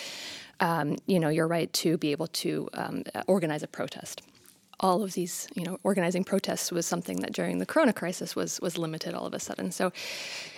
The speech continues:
in order for a crisis to be that extreme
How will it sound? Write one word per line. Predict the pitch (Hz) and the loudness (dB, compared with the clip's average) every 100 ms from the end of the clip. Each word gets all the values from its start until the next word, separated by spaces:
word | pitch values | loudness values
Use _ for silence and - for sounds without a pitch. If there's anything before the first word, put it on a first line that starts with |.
| - | 6
in | 247 | 8
order | 240 247 262 | 10 8 6
for | 240 | 4
a | |
crisis | 208 208 202 - 202 | 4 4 4 2 0
to | - 190 | 2 4
be | 202 | 6
that | 190 185 | 6 6
extreme | 175 - - - 220 214 208 | 2 0 0 6 8 8 6